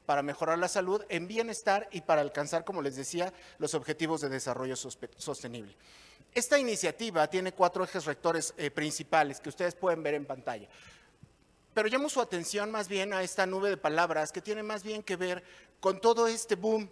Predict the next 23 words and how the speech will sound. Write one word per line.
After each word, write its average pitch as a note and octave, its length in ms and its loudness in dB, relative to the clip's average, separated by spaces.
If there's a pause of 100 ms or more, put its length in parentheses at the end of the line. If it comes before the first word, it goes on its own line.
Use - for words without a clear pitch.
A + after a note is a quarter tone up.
tecnológico F3 640 0
que F#3 100 -2
hemos F3+ 260 -4
tenido, E3 420 -4
esta D3+ 200 -4
explosión D#3+ 460 -2
tecnológica E3 600 -4
que E3 80 -2
hemos E3+ 240 -4
tenido D#3+ 400 -6 (300)
en C#3+ 80 -6
los D#3 120 -6
últimos E3 540 -6
años, C3 420 -4 (380)
en F#3 120 2
donde G3 220 4
se G#3+ 140 0
centra A#3+ 440 4
precisamente G3 840 0
en D#3 80 -2
conceptos F3 480 -2
como F3+ 240 -2
cibersalud. G#3 680 -2